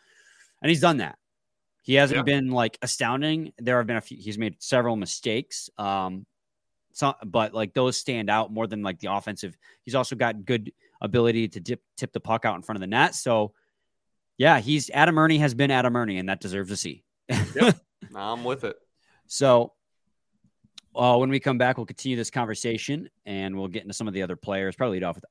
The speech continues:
Speaker 1: Robbie Fabry. But first, I gotta talk to you guys today about FanDuel. We're really excited about our new sports betting partner for Locked On because they're the number one sports book in America, FanDuel.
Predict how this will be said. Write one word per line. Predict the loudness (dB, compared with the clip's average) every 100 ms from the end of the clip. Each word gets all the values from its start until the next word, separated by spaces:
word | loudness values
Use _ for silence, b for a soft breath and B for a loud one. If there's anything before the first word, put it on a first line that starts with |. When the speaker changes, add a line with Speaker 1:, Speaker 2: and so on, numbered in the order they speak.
| -12
Speaker 1:
Robbie | -10 -10
Fabry. | -8 -6 -6
But | -8 -8
first, | -8 -6
I |
gotta | -6 -4
talk | -4
to | -4
you |
guys | -4 -4 -4
today | -4 -4
about | -4 -6
FanDuel. | -6 -6 -4 -4
We're | -4 -2
really | -2 -2 -2
excited | -4 -4 -2
about | -2 -2
our | -2 -2
new | -2
sports | -4 -2 -2 -2
betting | -4 -2 -2 -4
partner | -4 -6 -6 -10 -10 _ _
for | -4
Locked | 0 0 0 0
On | -2
because | -4 -6
they're | -4 -2
the | 0
number | 0 0 0
one | 0 -2
sports | -4 -4 -4 -4
book | -6 -10 -8
in | -8
America, | -4 -2 -4 -8 -16 _ _
FanDuel. | -4 -2 -2 -6 -10